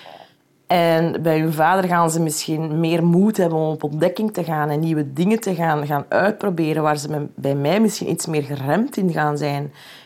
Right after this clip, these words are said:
En dat is ook oké. Ik hoef niet te veranderen. Mijn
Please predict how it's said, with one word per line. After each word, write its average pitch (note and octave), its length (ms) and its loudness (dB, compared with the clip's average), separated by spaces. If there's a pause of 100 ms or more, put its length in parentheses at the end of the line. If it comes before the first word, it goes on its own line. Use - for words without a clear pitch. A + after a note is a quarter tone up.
En F3+ 100 0
dat F3 100 4
is - 180 -6
ook A3+ 280 2
oké. D#3+ 500 -6 (2500)
Ik - 480 -2
hoef F3 260 -4
niet F#3+ 160 0
te G#3 100 -6
veranderen. G3+ 640 -2 (840)
Mijn D#3 520 -4